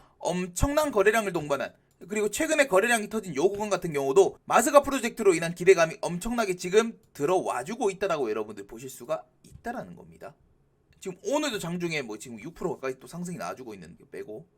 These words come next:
그리고 지금 요 종목 같은 경우는 과거에도 여러분들 보면 엄청난 포텐을 한번 또 보여줬었거든요. 특히나 이제 이천이십 년도부터 이천이십일 년도까지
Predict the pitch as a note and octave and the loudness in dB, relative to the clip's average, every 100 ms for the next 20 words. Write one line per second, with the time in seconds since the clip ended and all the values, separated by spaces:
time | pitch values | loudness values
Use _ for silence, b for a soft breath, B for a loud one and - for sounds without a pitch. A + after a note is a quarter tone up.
0 | _ _ _ _ - C#4 D4+ C#4+ C4+ A#3 | _ _ _ _ -6 -2 2 2 2 0
1 | E3 C#4+ F4+ F4 D4 B3 A#3 G#3 - - | 0 0 2 2 2 0 -2 -2 -6 -6
2 | F3+ D#4+ D#4 F#3+ D3 C3 A#2 C3 C3 C3+ | 0 0 2 2 0 -4 -6 -8 -6 -8
3 | G2+ D#2+ - _ _ _ _ _ _ - | -10 -16 -20 _ _ _ _ _ _ -2
4 | F#3+ G3+ - - F4 F#4 G4 F#4 F#4 F#4 | -2 -2 -8 -8 -4 -2 -4 -2 -2 2
5 | F#4 F#4+ D4 A#3+ B3 C4+ G#3 - C#3 E3 | 2 2 0 -2 -2 -2 -4 0 0 0
6 | F#3 - G#4+ D3 D#2+ C#2 - _ _ _ | -2 0 0 -2 -6 -12 -20 _ _ _
7 | _ _ - D4+ D4+ C#4 F#3 F3 F#3+ A3+ | _ _ -12 -8 -2 -2 0 -2 -2 -4
8 | D4 B3 A3+ C#4 C#4 B3 A3+ A3+ G#3+ F#3 | -4 -4 -6 -6 -4 -4 -4 -6 -8 -8
9 | A#3+ F#3+ G3+ A3+ A3 A3 G3+ D#3+ A#2 | -10 -10 -8 -4 -2 -2 -2 -4 -6